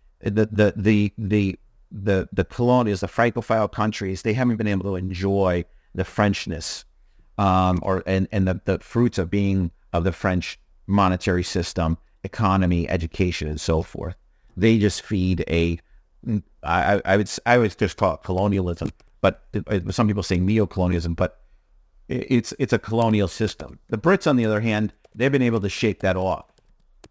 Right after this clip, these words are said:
Uh, they've been able to put all their colonial guilt onto America.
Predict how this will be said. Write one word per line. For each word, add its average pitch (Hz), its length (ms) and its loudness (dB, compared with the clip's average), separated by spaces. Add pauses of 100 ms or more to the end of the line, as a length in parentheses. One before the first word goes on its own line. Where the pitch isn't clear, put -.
(200)
Uh, 92 520 4
they've 107 180 4
been 110 120 4
able 98 180 2
to 101 80 0
put 107 160 0
all 95 160 4
their 95 120 2
colonial 95 600 2
guilt 87 360 0
onto 82 280 0
America. 85 720 0